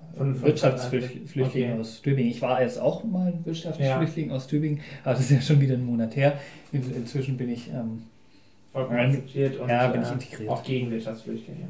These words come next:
Speaker 1: Ja.
Speaker 2: Okay, äh, wie sieht's aus mit der Mauer zum Osten? Das steht ja auch im Bundesparteiprogramm, dass es eine deutschlandteilende Mauer geben könnte. Das ist dann ja quasi jetzt hier dann die Anwendung auf das nationale Bund-, Bundesprogramm. Ähm, wie sieht das denn aus?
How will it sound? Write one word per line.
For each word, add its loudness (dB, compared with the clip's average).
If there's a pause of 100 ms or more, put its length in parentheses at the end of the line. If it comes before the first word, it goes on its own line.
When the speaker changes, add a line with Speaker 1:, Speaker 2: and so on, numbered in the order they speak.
Speaker 1:
Ja. -2 (520)
Speaker 2:
Okay, 4
äh, 2
wie 0
sieht's -2
aus 0
mit -4
der 0
Mauer 2
zum -8
Osten? -4
Das -4
steht -4
ja -2
auch -4
im -2
Bundesparteiprogramm, -4 (360)
dass -4
es -4
eine -2 (100)
deutschlandteilende 0
Mauer 2
geben -2
könnte. -4
Das -4
ist -16
dann -6
ja -6
quasi -4
jetzt -10
hier -4
dann -8
die -10
Anwendung -4
auf -8
das -12
nationale -4
Bund-, -8
Bundesprogramm. -2 (480)
Ähm, -4 (340)
wie -2
sieht 2
das -2
denn -6
aus? 0